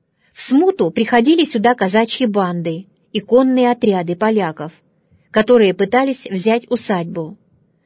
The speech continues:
Но тогдашняя его хорошо обученная военному делу челядь пресекала все подобные попытки.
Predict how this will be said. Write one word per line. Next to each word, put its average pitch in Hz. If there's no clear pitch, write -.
Но 214
тогдашняя 226
его 202
хорошо 214
обученная 202
военному 196
делу 190
челядь 262
пресекала 247
все -
подобные 196
попытки. 196